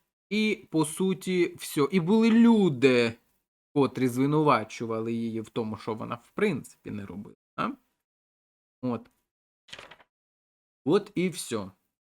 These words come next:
Історія взагалі не про привидів. Історія взагалі не про то, що Сара була якоюсь не такою. Ні. Ну що,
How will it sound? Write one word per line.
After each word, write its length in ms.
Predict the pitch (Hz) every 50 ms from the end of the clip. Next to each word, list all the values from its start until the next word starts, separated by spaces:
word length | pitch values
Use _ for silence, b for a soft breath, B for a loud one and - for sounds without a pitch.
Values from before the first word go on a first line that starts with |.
| _ _ _ _ _ _ _
Історія 400 | 139 - - - 180 180 175 170
взагалі 380 | 151 147 165 160 175 185 208
не 120 | 196 175 160
про 180 | 156 - 143
привидів. 640 | - _ - 113 107 98 98 95 - 101 95 90 - _
Історія 500 | 117 - - - 165 175 185 175 165 156
взагалі 580 | 147 139 143 156 151 139 151 156 175 202 220 196
не 240 | 156 147 156 165
про 640 | 165 - - 135 143 147 147 151 147 143 131 117 113 - _
то, 240 | - 160 170 175 160
що 380 | - - - 151 139 135 131 127
Сара 360 | - - 147 139 139 131 120
була 320 | 117 123 131 135 127 120
якоюсь 580 | 117 113 - - 131 127 123 120 120 - - -
не 80 | 123
такою. 520 | - - 110 - _ - 120 - - - -
Ні. 140 | - - - _ _ _ _ _ _ _ _ _ _ _ _ _ _ -
Ну 140 | 147 233 247
що, 340 | - - 151 120 90 -